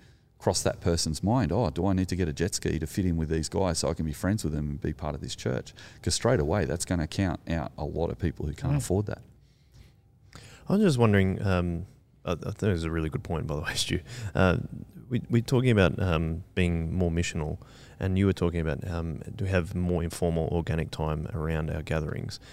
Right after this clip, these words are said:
Speaker 2: Is that perhaps the way that, one of the ways that we can embrace and or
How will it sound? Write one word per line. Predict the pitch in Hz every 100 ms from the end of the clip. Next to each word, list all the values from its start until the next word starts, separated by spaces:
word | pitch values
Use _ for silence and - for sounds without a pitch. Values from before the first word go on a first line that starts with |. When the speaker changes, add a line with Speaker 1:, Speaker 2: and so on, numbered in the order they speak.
| - -
Speaker 2:
Is | - 104
that | 117 -
perhaps | 120 101 - - -
the | 82 92
way | 85 90 85 87 -
that, | 92 131 120 - - - 92
one | 92 101
of | 80
the |
ways | 80 80 78 101 - - -
that | -
we | 85
can | 87 - 85
embrace | 87 87 82 82 -
and | 90 82
or | 82 80